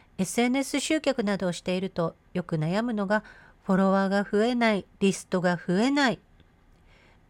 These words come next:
また、セールスで制約しないなんていう悩みもありますよね。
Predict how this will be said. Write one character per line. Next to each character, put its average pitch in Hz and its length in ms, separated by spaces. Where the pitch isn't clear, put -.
ま 190 120
た、 196 240
セ 240 280
ー - 20
ル 208 100
ス - 120
で 175 160
制 214 220
約 277 200
し - 220
な 294 120
い 320 120
な 202 140
ん 170 40
て 180 120
い 180 60
う 175 60
悩 180 240
み 233 140
も 190 120
あ 160 60
り 160 120
ま 185 140
す - 120
よ 156 160
ね。 202 240